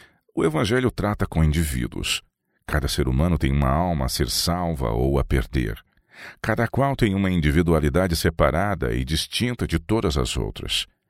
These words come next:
Cada um tem de estar convencido por si mesmo e convertido por si mesmo. Tem de receber a verdade,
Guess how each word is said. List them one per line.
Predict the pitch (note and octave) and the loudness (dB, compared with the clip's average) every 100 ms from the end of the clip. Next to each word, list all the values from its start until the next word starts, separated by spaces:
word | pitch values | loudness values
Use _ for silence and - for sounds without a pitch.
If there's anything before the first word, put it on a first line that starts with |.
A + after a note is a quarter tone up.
| _ - - - | _ -20 -20 -2
Cada | C2+ C2 | 2 4
um | C#2+ | 2
tem | E2 D2+ | 4 2
de | B1+ | 2
estar | B1 D#2 C#2+ | 0 -2 -2
convencido | B1+ A#1+ B1+ - C#2 | -2 0 0 0 -4
por | - D2 | -2 0
si | - | 0
mesmo | B1+ C2 F2 D2+ - G#1 | 2 2 2 0 -4 -6
e | A1+ | -4
convertido | - C#2+ D2+ - - A#2 C#2+ | 0 2 2 0 0 0 0
por | B1+ B1 | -2 -4
si | - | -2
mesmo. | A#1 A1 G#1 - - _ _ _ - - - | -4 -4 -6 -8 -12 _ _ _ -20 -20 -4
Tem | - C#2 | 0 0
de | |
receber | C2+ D2+ - - B1+ | 0 0 0 0 0
a | |
verdade, | C2 B1 - D#2+ G2+ - | 0 -2 0 0 -2 -4